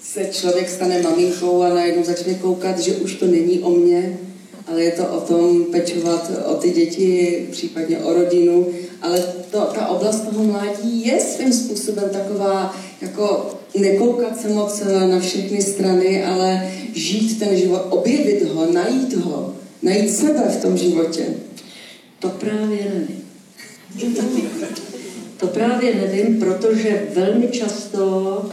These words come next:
Speaker 2: už v tom jako, já jsem si to užila, užij si to.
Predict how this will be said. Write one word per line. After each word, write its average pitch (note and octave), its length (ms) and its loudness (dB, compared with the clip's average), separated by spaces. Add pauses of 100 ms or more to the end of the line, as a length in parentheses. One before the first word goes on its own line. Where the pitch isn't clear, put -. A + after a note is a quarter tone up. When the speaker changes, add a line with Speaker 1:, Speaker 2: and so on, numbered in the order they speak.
(720)
Speaker 2:
už G3+ 120 -4
v G3 140 -8
tom A#3 180 2
jako, A3 340 4
já A3+ 240 2
jsem A3+ 220 4
si A#3 180 0
to A#3+ 140 0
užila, G3+ 840 -2
užij A#3+ 380 2
si - 220 -2
to. - 200 -8